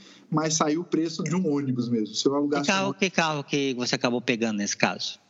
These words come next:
Speaker 2: Lembra?
Speaker 1: Cara, eu peguei uma, uma, é, aquelas minivans, mas mais ou menos sete lugares, como se fosse uma Tony Country, mas lá tinha uma
Speaker 2: Sim.
Speaker 1: outra marca. Eu não, não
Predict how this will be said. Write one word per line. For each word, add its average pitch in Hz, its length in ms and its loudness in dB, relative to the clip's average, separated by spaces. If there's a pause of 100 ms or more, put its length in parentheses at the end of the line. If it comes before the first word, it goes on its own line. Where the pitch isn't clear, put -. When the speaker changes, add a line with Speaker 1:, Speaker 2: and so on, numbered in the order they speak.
Speaker 2:
Lembra? 156 300 0
Speaker 1:
Cara, 190 200 0
eu 160 140 -2
peguei 180 400 0
uma, 170 1040 -2
uma, 170 180 -2
é, - 920 -8 (100)
aquelas 226 340 0
minivans, 185 640 0
mas 156 300 -2 (580)
mais 160 300 0
ou 170 60 0
menos 175 200 0
sete 170 260 2
lugares, 143 380 0
como 202 220 -2
se - 60 -2
fosse 202 180 -2
uma 202 100 2
Tony 185 240 -2
Country, 190 360 0
mas 175 200 -2
lá 175 140 0
tinha 196 260 -4
uma 185 140 -2
Speaker 2:
Sim. 170 240 0
Speaker 1:
outra 117 100 -4
marca. 143 380 -2
Eu 131 160 0
não, 165 160 -10
não - 80 -12